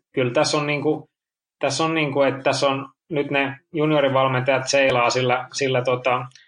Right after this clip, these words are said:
hätäpaatilla siellä ja, ja sitten, sit tota, me nyt sitten yritetään meloa tässä turvaa ja,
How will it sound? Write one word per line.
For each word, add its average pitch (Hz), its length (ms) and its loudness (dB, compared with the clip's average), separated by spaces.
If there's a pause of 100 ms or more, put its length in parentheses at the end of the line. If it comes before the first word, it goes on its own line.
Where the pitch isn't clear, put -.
(140)
hätäpaatilla 113 800 0
siellä 110 380 0
ja, 113 260 0
ja 120 260 0
sitten, 123 520 -2
sit 127 260 -4
tota, 123 380 0 (580)
me 127 100 0
nyt 120 200 -2
sitten 131 460 -2 (400)
yritetään 135 480 2
meloa 131 440 2
tässä - 220 -2
turvaa 117 480 2
ja, 113 240 -2